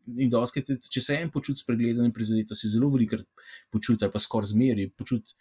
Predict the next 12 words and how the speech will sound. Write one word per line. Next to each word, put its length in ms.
spregledane 520
in 80
prizadete 460
tudi 260
drug, 320
samo 320
vsak 400
ra-, 140
ravn-, 320
reagira 480
na 80
svoj 240